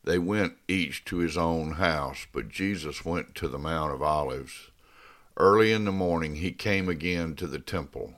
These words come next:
All the people came to him, and he sat down and taught them. The scribes and the Pharisees brought a woman who had been caught in adultery, and placing her in the midst, they said to him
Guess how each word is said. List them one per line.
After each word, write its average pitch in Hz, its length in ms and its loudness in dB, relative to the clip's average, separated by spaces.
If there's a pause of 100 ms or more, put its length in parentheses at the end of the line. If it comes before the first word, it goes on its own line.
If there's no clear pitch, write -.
(320)
All 85 300 2
the 85 100 -4
people 98 500 -2
came 95 360 -2
to 76 80 -4
him, 73 320 -6
and 69 100 -8
he 85 120 -4
sat - 380 0
down 82 280 0
and 69 180 -8
taught 85 380 2
them. 65 320 -4 (600)
The 78 120 -6
scribes 95 640 4
and 78 160 -2
the 76 80 -6
Pharisees 85 880 2
brought 78 320 2
a 73 80 0
woman 82 400 0
who 82 160 -2
had 67 160 -4
been 73 220 -4
caught 85 420 2
in 76 140 -4
adultery, 73 680 -2
and 65 180 -8
placing 90 460 0
her 80 360 0 (100)
in 76 180 -4
the 69 80 -8
midst, 80 520 -2
they 71 160 -2
said 80 400 -2
to - 80 -4
him 65 400 -10